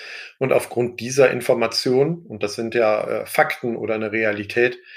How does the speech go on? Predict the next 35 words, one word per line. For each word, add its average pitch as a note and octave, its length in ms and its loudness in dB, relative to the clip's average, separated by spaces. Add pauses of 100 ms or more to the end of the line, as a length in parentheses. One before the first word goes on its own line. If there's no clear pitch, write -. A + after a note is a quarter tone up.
(280)
können C3+ 220 2
wir A#2+ 80 6
vielleicht A#2 460 2
eine B2 180 4
Prognose G#2+ 600 -2
abgeben, G#2+ 500 -4
wie G#2 60 -8
es G2+ 160 -8
morgen G#2+ 260 2
sein G2+ 280 -4
wird A2+ 200 -4
oder G2 260 -4
wie, G2 260 -12
wie G2 220 -8
groß - 360 -2
die G2+ 120 -6
Wahrscheinlichkeit G2+ 640 -2
ist, - 220 -12
dass G#2 100 -6
es - 180 -10
regnen A2+ 320 -6
wird. G#2+ 220 -16 (160)
Ja, B2+ 180 -2 (140)
passt. - 360 0 (1040)
Jetzt - 180 0
hast - 140 4
du F3+ 60 6
eben E3+ 220 6
das F3+ 220 2
Thema, D3+ 680 6
ähm, B2 440 0 (260)
wenn C3+ 120 2
ich - 120 -4
eine, C3 280 4
äh, A#2 560 2